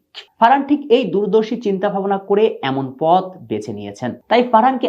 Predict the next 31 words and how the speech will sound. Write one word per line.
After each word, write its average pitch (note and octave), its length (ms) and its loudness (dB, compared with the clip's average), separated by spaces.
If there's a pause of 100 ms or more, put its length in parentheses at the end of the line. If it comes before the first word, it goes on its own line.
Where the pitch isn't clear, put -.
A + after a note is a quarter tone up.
আগামী G3+ 300 0
দুই F3+ 140 6
বছর F#3 260 2
পরে F#3+ 300 2
বাংলাদেশ D3 480 0
জাতীয় C3+ 300 0
দলে F#3+ 200 0
সম্ভবত A#3+ 540 0 (240)
পাওয়া C3+ 220 2
যাচ্ছে। A#2+ 320 -6 (360)
আর C#3 120 0 (120)
ঠিক B3 160 -2 (180)
ওই G3+ 160 6
সময়টাতে F3+ 640 -2 (160)
বাংলাদেশ C3+ 440 -2
খেলবে E3+ 260 0 (100)
দুহাজার A#2 320 -6
তিরিশ G3+ 280 -2
বিশ্বকাপের F3 540 -4 (180)
বাছাই A2 400 -2
পর্ব। F#2+ 220 -4 (260)
সুলিভান A#3+ 400 0
ব্রাদাররাও F#3 480 4 (140)
এর F#3 180 2
মাঝে F#3 340 0
জাতীয় C3+ 340 -2
দলের C3+ 280 -2
জার্সি D#3+ 440 -4 (260)
গায়ে B2 260 0 (220)
চাপাতে A2+ 360 -8
পারেন। G2 260 -6